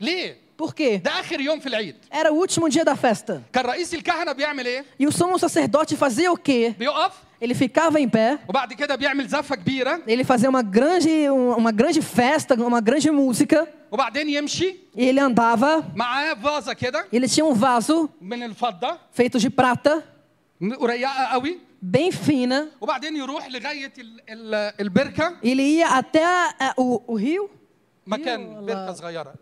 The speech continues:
Speaker 2: lagoa.
Speaker 1: لاجوة.
Speaker 2: Lagoa.
Speaker 1: وبعدين يملاها.
Speaker 2: E ele enchia
Speaker 1: وبعدين
Speaker 2: esse
Speaker 1: يرجع
Speaker 2: vaso.
Speaker 1: بنفس الفرح ده،
Speaker 2: E eles
Speaker 1: الفستة.
Speaker 2: voltavam com a mesma festa.
Speaker 1: وهم بيقروا يح-، أشعياء اتناشر.
Speaker 2: Enquanto eles estão lendo Isaías doze.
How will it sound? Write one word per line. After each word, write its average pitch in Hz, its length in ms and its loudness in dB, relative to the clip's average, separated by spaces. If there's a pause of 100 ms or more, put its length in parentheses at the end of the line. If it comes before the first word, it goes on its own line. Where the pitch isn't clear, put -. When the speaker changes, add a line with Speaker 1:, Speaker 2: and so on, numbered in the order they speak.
(140)
Speaker 2:
lagoa. 185 460 -8 (120)
Speaker 1:
لاجوة. 247 480 -4
Speaker 2:
Lagoa. - 20 -20 (320)
Speaker 1:
وبعدين 285 380 -6
يملاها. 247 520 -2 (220)
Speaker 2:
E 233 120 -4
ele 262 200 0
enchia 339 680 0 (140)
Speaker 1:
وبعدين 247 320 -2
Speaker 2:
esse 269 40 0
Speaker 1:
يرجع 233 280 4
Speaker 2:
vaso. - 80 -6
Speaker 1:
بنفس 285 360 -4
الفرح 240 580 -4
ده، 240 320 -4
Speaker 2:
E - 20 -8
eles 285 200 0 (120)
Speaker 1:
الفستة. 285 60 4
Speaker 2:
voltavam 294 460 2
com 311 100 2
a 262 100 4
mesma 320 340 2
festa. 302 540 2 (100)
Speaker 1:
وهم 330 360 4
بيقروا 285 440 4
يح-، 277 240 -6
أشعياء 254 440 0
اتناشر. 196 440 0
Speaker 2:
Enquanto 294 380 2
eles 302 160 2
estão 302 180 2
lendo 302 320 2
Isaías 254 680 2
doze. 190 560 0